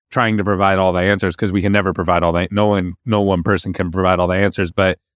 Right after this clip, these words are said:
you're building a community that's supporting each other to be able to continue to move forward. So I think that's awesome. How, if someone wants to reach out to you and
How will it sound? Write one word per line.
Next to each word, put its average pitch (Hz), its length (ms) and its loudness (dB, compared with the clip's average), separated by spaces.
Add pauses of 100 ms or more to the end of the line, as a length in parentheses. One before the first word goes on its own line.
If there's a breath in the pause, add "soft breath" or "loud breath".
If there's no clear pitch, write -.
(120)
you're 120 100 -4
building 139 260 0
a 110 60 2
community 107 480 2
that's 92 200 0
supporting 101 440 0
each 90 220 -2
other 87 320 0 (560)
to 113 160 0
be 101 160 4
able 95 300 2
to 92 360 0
continue 98 400 -2
to 90 80 -2
move 90 180 -2
forward. 87 300 0
So - 80 0
I 127 160 2
think 104 220 -4
that's 92 220 0 (120)
awesome. 92 500 -2 (460)
How, 196 320 0
if 147 120 -2
someone 190 300 0
wants 160 200 0
to 135 100 -2
reach 113 240 0
out 104 220 2
to 117 120 -2
you 95 460 2
and 95 480 0